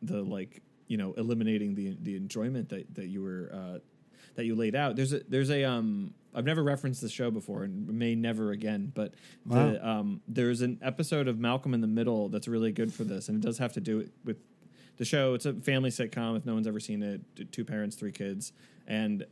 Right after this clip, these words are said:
Speaker 1: uh, it's kinda told, uh, it's, it's, uh, like, a fourth wall breaking direct address for one of the characters, Malcolm, played by Frankie Muniz, who talks to the audience. He's the middle child. Um, and I'm forgetting the coordinates of this, which is probably good because it'll help for people who haven't seen it. But, like,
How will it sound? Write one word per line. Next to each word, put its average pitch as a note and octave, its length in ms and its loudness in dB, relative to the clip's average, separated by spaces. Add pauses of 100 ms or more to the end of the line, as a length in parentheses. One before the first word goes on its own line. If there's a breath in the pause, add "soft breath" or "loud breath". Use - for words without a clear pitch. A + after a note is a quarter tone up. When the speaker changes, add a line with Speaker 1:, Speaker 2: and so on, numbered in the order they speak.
(140)
Speaker 1:
uh, G2+ 340 -4
it's - 340 -8
kinda A#2 280 -2
told, A2 500 -2 (120)
uh, G#2 360 -4
it's, - 240 -8
it's, - 220 -8
uh, G#2+ 220 -2
like, G#2 180 -4
a G#2+ 120 -2
fourth A#2+ 340 -4
wall A#2 180 0
breaking G#2+ 640 0
direct G#2+ 360 -4
address G2+ 380 -4
for - 120 -8
one A2+ 160 -2
of A2+ 40 0
the A2 80 -2
characters, A#2 420 -4
Malcolm, F#3+ 440 0 (240 soft breath)
played F3 140 4
by E3+ 100 4
Frankie D3 280 2
Muniz, A#2+ 480 2
who A#2 140 2
talks A2 280 -2
to A2 60 -4
the G#2+ 100 -2
audience. G2 420 -2
He's G#2 180 -2
the G2+ 60 -4
middle F#2+ 180 -4
child. G#2 380 -2 (480 soft breath)
Um, A2+ 320 2 (120)
and C3 80 4
I'm C3+ 100 4
forgetting D#3+ 580 2 (120)
the A#2+ 160 2
coordinates A#2+ 400 2
of B2 80 0
this, B2 180 0
which A2+ 100 -2
is A2+ 60 -2
probably A#2+ 320 2
good G#2 240 0
because G#2 260 -2
it'll F#2+ 260 -4
help G2+ 240 -6
for G2+ 180 -4
people - 400 -6
who G#2+ 100 -4
haven't G2+ 260 -4
seen G#2+ 220 0
it. G2+ 160 -4
But, G#2 160 -4
like, G#2 220 -4